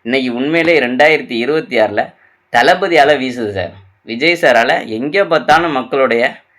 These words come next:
எண்ணங்கள் பூரா, மக்களுடைய பேச்சு பூரா தளபதியை பற்றி தான் சார் இருக்கு. இந்த திமுகவையும் அதிமுகவையும் அப்புறப்படுத்தியே ஆகணும் அப்படின்னு ஒரு, ஒரு நல்ல குறிக்கோளோட மக்கள் செயல்பட்டு இருக்காங்க.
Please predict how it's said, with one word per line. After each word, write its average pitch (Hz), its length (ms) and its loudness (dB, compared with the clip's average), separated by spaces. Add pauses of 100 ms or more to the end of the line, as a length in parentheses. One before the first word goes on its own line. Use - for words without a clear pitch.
(320)
எண்ணங்கள் 131 480 -2
பூரா, 131 220 0
மக்களுடைய 120 500 -2
பேச்சு 123 320 -6
பூரா 117 180 -2
தளபதியை 113 500 -4
பற்றி 107 180 -8
தான் 113 140 -4
சார் 107 160 -8
இருக்கு. 87 180 -12 (460)
இந்த 110 240 -12
திமுகவையும் 123 680 0
அதிமுகவையும் 113 680 -2
அப்புறப்படுத்தியே 135 640 -2
ஆகணும் 117 320 0
அப்படின்னு 110 280 -6
ஒரு, 107 200 -4 (640)
ஒரு 104 300 -4
நல்ல 135 360 0
குறிக்கோளோட 139 560 0
மக்கள் 113 280 -4
செயல்பட்டு 117 360 -4
இருக்காங்க. 95 440 -8